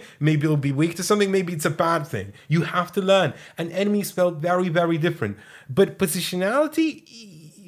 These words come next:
I, mm, it sometimes matters. I don't wanna say, like, it doesn't matter in this game.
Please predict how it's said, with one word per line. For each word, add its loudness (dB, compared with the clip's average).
I, -2
mm, -4
it -4
sometimes 2
matters. 2
I 4
don't 4
wanna 4
say, 2
like, 2
it 0
doesn't 2
matter -2
in -2
this -6
game. -2